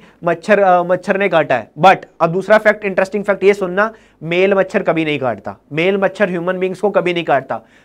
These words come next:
फीमेल मच्छर जो होती हैं, ठीक है, फीमेल मॉस्किटोज जो होती हैं, उनको अपने एग को प्रोड्यूस करने के लिए प्रोटीन की जरूरत होती है,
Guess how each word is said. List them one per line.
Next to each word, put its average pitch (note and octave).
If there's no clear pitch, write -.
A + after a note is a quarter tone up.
फीमेल G3+
मच्छर A3
जो F#3+
होती E3+
हैं, G3
ठीक D#3+
है, F#3+
फीमेल F#3+
मॉस्किटोज F#3
जो F#3
होती E3
हैं, F#3+
उनको A3
अपने G3
एग F3
को F3+
प्रोड्यूस F#3
करने F#3+
के F#3
लिए G3
प्रोटीन G#3
की G3+
जरूरत F3+
होती E3+
है, G#3